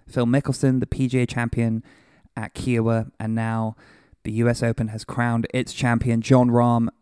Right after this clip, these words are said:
is the winner of the twenty twenty-one U S Open from Torrey Pines. We've got one more major. The British Open at Royal Saint George's starts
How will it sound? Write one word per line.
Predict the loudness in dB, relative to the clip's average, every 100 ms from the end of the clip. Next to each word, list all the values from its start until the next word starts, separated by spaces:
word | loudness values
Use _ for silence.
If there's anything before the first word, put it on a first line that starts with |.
| _
is | -2 -2 -2
the | -4
winner | 0 0 0 0 -4
of | -6
the | -8
twenty | -2 0 0
twenty-one | -2 -6 -6 -6 -8 -10 -12 _ _
U | 6 6
S | 4
Open | 0 0 -4
from | -6 -12
Torrey | -14 -4 -2 -2
Pines. | -4 -6 -6 -6 -8 -12 -20 -20 -20 _
We've | 2
got | 4
one | 8 6 8
more | 10 8 8
major. | 6 6 6 6 4 0 _ _ _
The | -20
British | 0 2 2 -4 0
Open | 8 8 8 0 0 -6 -8
at | -8 -8 -2
Royal | 2 2 2
Saint | -4 -8 -6
George's | 2 2 4 2 0
starts | -2 0 0 -2